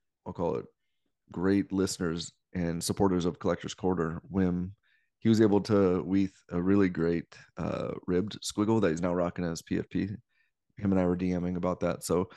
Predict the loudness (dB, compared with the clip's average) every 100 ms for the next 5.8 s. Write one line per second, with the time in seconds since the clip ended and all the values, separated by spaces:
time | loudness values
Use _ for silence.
0 | -20 _ _ _ 2 4 6 4 4 2
1 | 2 2 -2 -2 0 2 0 -2 -4 -6
2 | -4 -4 -2 -2 -2 -2 -2 -2 -4 -4
3 | -6 -8 _ 2 6 6 6 6 6 6
4 | 4 2 2 -2 -2 0 2 0 0 -2
5 | -2 -4 -4 -4 -4 -6 -6 -10